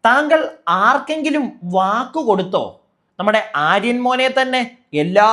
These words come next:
ടാസ്കിലും ഒന്നാമത് എത്തിച്ചേക്കാമെന്ന്. ഏ? അല്ല, അത് പോട്ടെ, വിട്ടുകള. ഈ ആര്യൻ മോൻ എന്ത് തെമ്മാടിത്തരം കാണിച്ചാലും നിങ്ങൾ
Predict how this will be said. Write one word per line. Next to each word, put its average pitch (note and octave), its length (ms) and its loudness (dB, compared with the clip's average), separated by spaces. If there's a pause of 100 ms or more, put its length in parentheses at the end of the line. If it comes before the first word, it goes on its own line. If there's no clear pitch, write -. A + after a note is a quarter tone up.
(200)
ടാസ്കിലും A#3 500 2 (440)
ഒന്നാമത് A#3+ 580 2
എത്തിച്ചേക്കാമെന്ന്. A#3 880 0 (560)
ഏ? A#3+ 120 2 (640)
അല്ല, E4 120 4
അത് B3+ 360 2
പോട്ടെ, C4 260 2 (240)
വിട്ടുകള. A3+ 340 0 (760)
ഈ D4+ 140 2 (400)
ആര്യൻ C#4 520 2
മോൻ D4+ 160 2 (440)
എന്ത് F4 420 -4
തെമ്മാടിത്തരം C#4 680 2
കാണിച്ചാലും G3+ 560 0 (540)
നിങ്ങൾ D#4+ 220 2